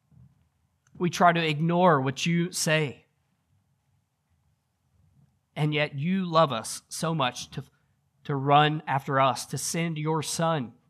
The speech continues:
to us in our sin, while we were dead in sin. Christ died for us. Lord, help us to recognize today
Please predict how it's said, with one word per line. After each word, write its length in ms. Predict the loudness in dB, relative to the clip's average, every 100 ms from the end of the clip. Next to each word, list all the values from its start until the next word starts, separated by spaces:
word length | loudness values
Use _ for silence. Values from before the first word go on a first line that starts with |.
| _ _ _ _ _ -20 -20 _ _
to 260 | -4 -4 -4
us 300 | -6 -8 -4
in 160 | 0 4
our 180 | 4
sin, 280 | 2 -8 -4
while 240 | 4 4 4
we 100 | 2
were 80 |
dead 240 | 2 0 0
in 60 |
sin. 300 | -10 -12 -14 -18 _ _ _ _ _ _ _ _ _
Christ 400 | _ -2 -2 -2
died 240 | 0 0 -2
for 160 | -10
us. 340 | -12 -14 -18 -20 _ _ _ _ _ _ _ _ _ _ _ _ _ _ _ _ _ _ _ _ _ _ _ -20 -20 -20 -20 _ _ _ _ _ _
Lord, 260 | 2 4 4
help 220 | 0 -2
us 140 | -2
to 100 | -2
recognize 800 | -2 2 2 0 -2 0 0 -2
today 440 | -8 -6 -4 -6